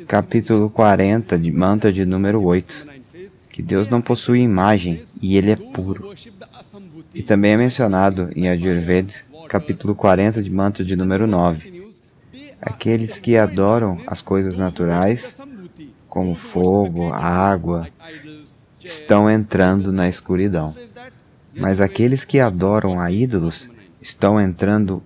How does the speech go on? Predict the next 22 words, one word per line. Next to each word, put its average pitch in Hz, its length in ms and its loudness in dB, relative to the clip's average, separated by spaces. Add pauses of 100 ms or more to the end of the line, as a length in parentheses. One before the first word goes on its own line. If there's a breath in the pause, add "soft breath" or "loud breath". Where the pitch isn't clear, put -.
(100)
ainda 101 440 0
mais 95 440 0
profundamente 120 920 0
na 92 100 -2
escuridão. 90 560 -4 (920)
É 107 80 0
mencionado 113 680 0
no 92 160 -2
Atharva 90 500 -2
Veda, 82 360 -6 (840)
livro 92 220 -4
de 92 100 -2
número 92 360 0
vinte, 107 560 -4 (120)
e 107 120 0
no 113 120 0
cinquenta 104 480 -2
e 92 60 4
oito, 117 380 2
mantra 104 420 0
três. - 540 -6 (560)
Certamente, 98 960 0